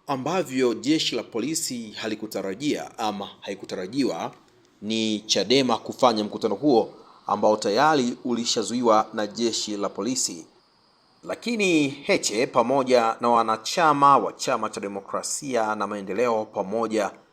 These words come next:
na viongozi wengine, wao waliendelea na maandalizi ya mkutano huo na kuendelea kutangaza katika eneo hilo la Kariakoo.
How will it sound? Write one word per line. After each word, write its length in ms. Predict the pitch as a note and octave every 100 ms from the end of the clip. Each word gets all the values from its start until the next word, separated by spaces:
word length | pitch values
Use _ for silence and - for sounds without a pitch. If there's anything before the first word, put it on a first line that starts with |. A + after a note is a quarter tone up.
| _ -
na 100 | G#2
viongozi 840 | G#2+ A#2 A2+ B2 A#2 A2+ G2 G#2+
wengine, 800 | G#2 A2 G#2+ C3+ A2+ F#2+ C3+ D3 - _ _ _ -
wao 420 | B2 G#2+ F#2 D3+ - _ _ -
waliendelea 520 | A2 A2+ A#2 B2 A#2
na 100 | G#2+
maandalizi 540 | A2 G#2 G#2 A#2+ A#2+
ya 60 | A2
mkutano 380 | G#2+ G#2 G#2+ G#2
huo 440 | D3 C3 A#2 - - _
na 60 | -
kuendelea 400 | - F2+ G2+ G2
kutangaza 960 | - G#2+ B2 A2 G#2 B2+ A2 E2+ F2+ - _ -
katika 240 | - G2+
eneo 200 | G#2+ G#2
hilo 420 | F2 F#2 G#2+ D3
la 120 | A#2+ F#2
Kariakoo. 760 | G2 F2+ E2+ - F2+ D#2+